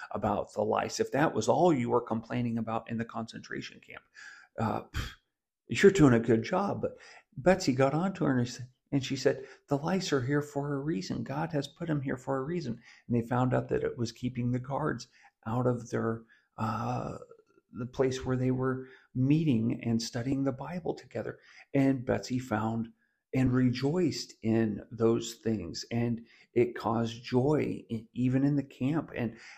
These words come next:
how many ladies were saved because of, of Betsy and, uh, Corrie ten Boom, uh, there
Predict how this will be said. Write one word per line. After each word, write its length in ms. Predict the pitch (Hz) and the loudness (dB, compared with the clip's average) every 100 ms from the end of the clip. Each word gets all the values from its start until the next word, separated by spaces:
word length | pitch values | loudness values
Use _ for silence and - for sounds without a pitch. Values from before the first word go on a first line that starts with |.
| - | -2
how 160 | 139 | 2
many 380 | 160 160 131 - - | 4 4 2 0 -6
ladies 600 | 113 113 139 120 120 - | 0 4 4 2 -4 -4
were 120 | - | -4
saved 540 | 117 - 120 123 117 - | -4 -4 -2 -2 -2 -8
because 400 | - - 113 117 - | -12 -6 -6 -6 -10
of, 280 | 107 107 104 _ - - - - | -8 -8 -10 _ -20 -20 -16 -4
of 480 | 110 110 113 117 - - _ _ - | -2 0 -2 -4 -10 -16 _ _ -12
Betsy 720 | - 120 117 123 123 113 - | -4 -4 -2 -2 -2 -2 -4
and, 360 | 107 107 110 - _ _ - | -4 -2 -4 -8 _ _ -10
uh, 340 | 107 107 107 - | -4 -2 -2 -4
Corrie 320 | - 120 117 | 0 0 2
ten 240 | 117 113 | 2 0
Boom, 420 | 113 117 120 113 - - _ - | 2 0 0 -2 -8 -20 _ -8
uh, 400 | 110 110 110 - - | -4 -2 -4 -6 -8
there 440 | 123 117 120 123 | -4 0 0 -2